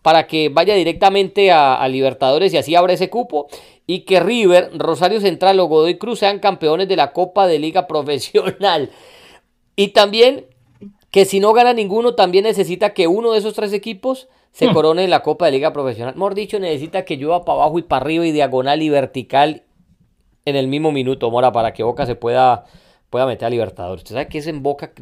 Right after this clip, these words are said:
Speaker 1: quedarse sin, sin Libertadores? Eso es, eso es, eso es una crisis tremenda y más de venir de ga-, de perder su tercera final de Copa Libertadores consecutiva. Eh, porque esa es otra, ¿no? Esa es otra.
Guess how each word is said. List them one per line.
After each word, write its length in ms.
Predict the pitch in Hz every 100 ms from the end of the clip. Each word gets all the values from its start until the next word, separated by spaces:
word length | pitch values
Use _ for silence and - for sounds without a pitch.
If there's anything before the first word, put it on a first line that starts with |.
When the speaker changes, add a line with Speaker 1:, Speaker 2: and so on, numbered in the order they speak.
| 117 104 90
Speaker 1:
quedarse 380 | 98 107 151
sin, 200 | 139 110
sin 140 | - 107
Libertadores? 580 | 98 87 78 101 165 135
Eso 60 |
es, 140 | 170 - _ _ _ _ _ _ -
eso 220 | 98 151
es, 80 | 147
eso 80 | 101
es 80 | 101
una 220 | 139 143
crisis 340 | 160 160 190 -
tremenda 480 | 127 110 127 185
y 80 | 143
más 140 | 113 120
de 320 | 170 160 139
venir 340 | 120 110 113
de 140 | 147 160
ga-, 180 | 127
de 120 | 120 -
perder 300 | 107 110 113
su 120 | 160
tercera 920 | 147 113 120 156 151 123 104 - - -
final 320 | 120 107 123
de 80 | 143
Copa 240 | 147 156
Libertadores 520 | 147 117 98 107 135
consecutiva. 920 | 147 110 104 95 - 147 175 165 156 - _ _ _ _
Eh, 140 | 110 -
porque 280 | - -
esa 120 | 143 196
es 100 | -
otra, 320 | 170 165 90
¿no? 140 | 104 -
Esa 160 | 120 135
es 80 |
otra. 300 | 131 - 85